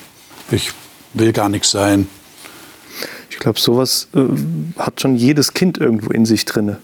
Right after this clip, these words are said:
Speaker 2: Ne?
Speaker 1: Hm.
Speaker 2: Das heißt, vor allem, ähm, ich hab keine Jungs, aber ich, äh, höre das immer, wenn, wenn man Jungs hat, dass die dann von klein auf sich messen. Wer ist denn der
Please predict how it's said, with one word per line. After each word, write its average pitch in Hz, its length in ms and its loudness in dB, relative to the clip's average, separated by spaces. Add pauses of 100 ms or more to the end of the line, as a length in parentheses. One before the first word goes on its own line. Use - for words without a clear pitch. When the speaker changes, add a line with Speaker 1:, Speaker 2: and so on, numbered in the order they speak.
(360)
Speaker 2:
Ne? 131 160 4
Speaker 1:
Hm. 151 80 4
Speaker 2:
Das 120 160 2
heißt, 120 260 0
vor - 160 0
allem, 123 320 4 (460)
ähm, 117 1000 2
ich - 160 0
hab - 60 -2 (280)
keine 120 460 0
Jungs, 127 340 4
aber 117 280 4
ich, 117 200 0
äh, 156 60 2
höre 120 360 4
das 147 160 0
immer, 156 220 4
wenn, 123 300 6
wenn 120 140 6
man 117 260 2
Jungs 127 360 2
hat, 156 320 -4
dass - 220 2
die 127 140 2
dann 123 160 2
von 117 160 2
klein 117 320 2
auf 135 240 0
sich - 240 0
messen. 143 380 4
Wer 110 180 2
ist - 200 0
denn 127 100 4
der 120 240 4